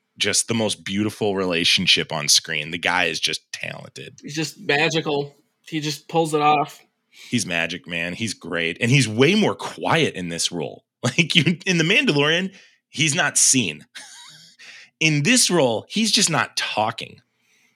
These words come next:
Speaker 2: Right.
Speaker 1: It's a lot of grunts, and it's a lot of just looking at people. And I just think he crushes it.
Speaker 2: Yep.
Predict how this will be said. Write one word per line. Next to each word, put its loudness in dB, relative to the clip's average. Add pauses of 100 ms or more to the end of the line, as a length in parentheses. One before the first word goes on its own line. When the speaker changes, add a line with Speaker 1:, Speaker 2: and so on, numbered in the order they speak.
(180)
Speaker 2:
Right. -10 (640)
Speaker 1:
It's 2
a 0
lot -2
of -8
grunts, 4
and 0
it's 0
a 0
lot 2
of 0
just 0
looking -4
at -14
people. -8
And -4
I 2
just 0
think -6
he -12
crushes -12
it. -20 (500)
Speaker 2:
Yep. -10